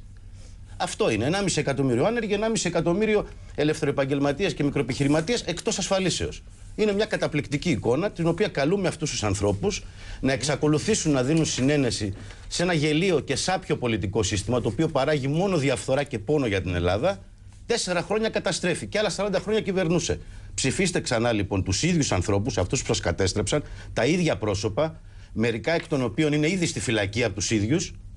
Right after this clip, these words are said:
για να συνεχίσουμε, και μετά σε δέκα χρόνια θα έχουμε και την ανάκαμψη.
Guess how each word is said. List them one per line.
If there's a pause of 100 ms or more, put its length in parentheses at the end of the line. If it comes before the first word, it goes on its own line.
(400)
για
να
συνεχίσουμε,
και
μετά
σε
δέκα
χρόνια (640)
θα
έχουμε
και
την
ανάκαμψη.